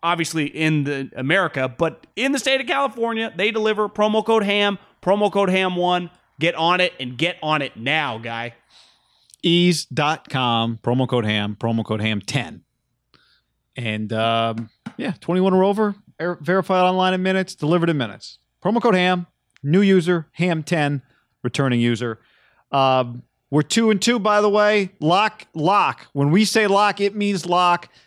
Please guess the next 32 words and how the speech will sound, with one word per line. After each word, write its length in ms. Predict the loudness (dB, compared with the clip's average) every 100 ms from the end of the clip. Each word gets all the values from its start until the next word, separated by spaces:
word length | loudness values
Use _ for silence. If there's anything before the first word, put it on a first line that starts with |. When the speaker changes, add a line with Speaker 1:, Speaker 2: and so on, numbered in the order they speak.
| -6
Speaker 2:
Niners 380 | -2 -2 -2 0
were 100 | 0
our 80 |
lock 300 | 2 2 2
of 60 | 2
the 60 | 2
week 180 | 2 0
at 80 |
my 180 | 0 0
bookie 260 | 0 -2 0
dot 240 | 0 2
A 100 | 2
G, 180 | 0 -2
promo 280 | -2 -2 0
code 120 | -2
ham 180 | 0 -2
one. 380 | -4 -4 -6 -10 _ _ _ _ _ _ _ -8
You 160 | -2
had 140 | 0 2
a 20 |
lot 240 | 4 4
of 60 | 4
action, 380 | 0 0 -2 0
P 180 | 2 2
G 180 | 2 2
A 160 | 2 0
Champions, 560 | -2 -2 -2 -2 -2
or, 240 | 0 0 2
uh, 40 |
U 220 | 2 2
S 160 | 2 2
Open, 480 | 0 0 0 0